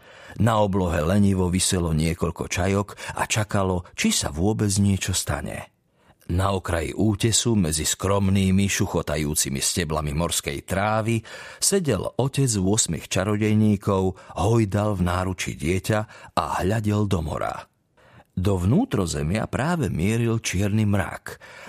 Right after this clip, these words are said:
a svetlo, ktoré pred sebou tlačil,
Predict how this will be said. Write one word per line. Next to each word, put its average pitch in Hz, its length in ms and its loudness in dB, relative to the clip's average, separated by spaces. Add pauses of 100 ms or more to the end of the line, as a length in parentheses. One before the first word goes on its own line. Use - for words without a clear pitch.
(140)
a 82 160 0
svetlo, 104 560 -2
ktoré 64 320 -6
pred 98 160 -2
sebou 64 320 -4
tlačil, 131 480 -2